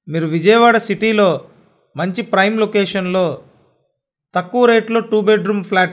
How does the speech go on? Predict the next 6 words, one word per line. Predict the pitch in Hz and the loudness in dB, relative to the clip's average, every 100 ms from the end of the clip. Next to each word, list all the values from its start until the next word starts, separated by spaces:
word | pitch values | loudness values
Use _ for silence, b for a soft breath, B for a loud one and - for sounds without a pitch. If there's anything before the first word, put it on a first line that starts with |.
| 185 | -4
కోసం | 185 190 175 | -8 -8 -8
చూస్తున్నట్టయితే | 185 180 175 175 175 170 190 185 147 - _ _ _ _ _ _ - | -10 -8 -6 -4 -4 -4 -4 -4 -4 -10 _ _ _ _ _ _ -8
ఈ | 165 | 0
వీడియో | 196 214 226 214 | 2 2 2 2
మీకు | 208 202 190 151 123 | 0 0 -2 -2 -6
ఉపయోగపడుతుందండి. | 139 180 175 170 170 170 165 165 | -6 -4 -4 -4 -4 -6 -8 -4